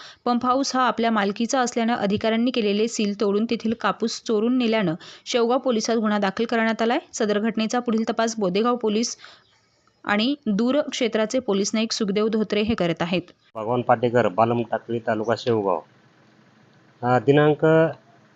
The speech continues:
Speaker 2: अ, चौदा जून रोजी माझ्या, मी काही खाजगी कामानिमित्त शेवगाव या ठिकाणी गेलो असता मला माझ्या गावचे सरपंच डॉक्टर बामदळे,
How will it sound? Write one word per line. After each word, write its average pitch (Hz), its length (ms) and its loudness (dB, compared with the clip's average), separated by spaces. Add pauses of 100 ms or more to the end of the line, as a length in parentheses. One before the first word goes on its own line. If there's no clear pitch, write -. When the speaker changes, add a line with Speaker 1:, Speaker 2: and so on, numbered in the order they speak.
(440)
Speaker 2:
अ, 107 100 0
चौदा 131 520 6
जून 135 340 2 (680)
रोजी 135 180 0
माझ्या, 139 240 6
मी 143 180 4
काही 139 280 0
खाजगी 104 340 0
कामानिमित्त 127 720 2
शेवगाव 123 400 0
या 120 80 2
ठिकाणी 113 360 -2
गेलो 117 180 0
असता 101 340 0 (520)
मला 120 380 4
माझ्या 117 320 0
गावचे 110 300 -4
सरपंच 107 440 -6
डॉक्टर 104 280 -8
बामदळे, 107 540 -2